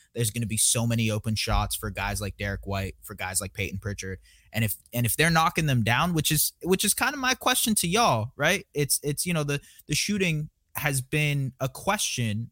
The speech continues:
uh, pretty much all throughout the year for you guys. Can you guys rely on the Grant Williamses of the world? The, the, obviously Peyton Pritchard is a good shooter, but, like, the Derek Whites of the world, can you rely on those guys to knock down those shots in a seven-game series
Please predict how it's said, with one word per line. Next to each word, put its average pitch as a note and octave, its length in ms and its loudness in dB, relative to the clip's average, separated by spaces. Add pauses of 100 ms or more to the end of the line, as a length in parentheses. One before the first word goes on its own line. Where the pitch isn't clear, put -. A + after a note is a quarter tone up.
(100)
uh, A2+ 260 0
pretty D3 240 -2
much C3 180 -2
all C3 140 -2
throughout B2+ 320 -2
the A#2+ 80 -4
year G#2 160 -2
for G#2 140 -6
you G#2 100 -4
guys. G2 400 -4 (420)
Can D3 300 0
you D#3 140 -2
guys C#3 360 0
rely B2 760 2
on A#2+ 240 -2
the A2+ 80 -2
Grant A#2+ 360 -2
Williamses A2 520 -2
of G#2 80 -4
the G#2 80 -4
world? G2+ 480 -2 (380)
The, G#2+ 580 -2
the, G#2 380 -6 (120)
obviously G#2+ 320 -2
Peyton A2 260 -2
Pritchard A2 300 -4
is G2+ 80 -4
a G2 60 -10
good G2 160 -6
shooter, G#2 300 -6
but, G2+ 120 -8
like, G#2 220 -6
the G#2+ 80 -12
Derek A2+ 320 -2
Whites A#2 300 0
of G#2+ 60 -8
the G#2 60 -4
world, G2 480 -4 (300)
can B2+ 160 2
you B2 100 2
rely B2 320 2
on C3 140 0
those A#2 160 -2
guys A2 340 0
to - 80 -2
knock A2 320 0
down G#2+ 220 0
those G2 140 -2
shots - 560 -4 (100)
in B2 120 2
a B2 40 4
seven-game G2+ 480 0
series F#2+ 460 -2